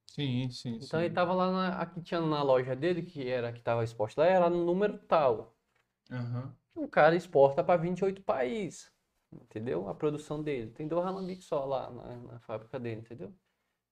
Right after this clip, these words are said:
Speaker 2: E aí as caixas dele é esse, esse nível.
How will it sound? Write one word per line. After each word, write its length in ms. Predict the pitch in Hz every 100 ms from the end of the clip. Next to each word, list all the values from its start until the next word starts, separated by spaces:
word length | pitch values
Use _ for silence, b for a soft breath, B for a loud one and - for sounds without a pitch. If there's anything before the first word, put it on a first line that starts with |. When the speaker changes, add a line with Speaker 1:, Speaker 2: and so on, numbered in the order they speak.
| _ -
Speaker 2:
E 120 | 139
aí 240 | 147 156
as 120 | 220
caixas 320 | - 214 233 -
dele 260 | 208 220
é 60 | 214
esse, 220 | 269 - 220
esse 260 | 202 208
nível. 420 | 349 302 180 139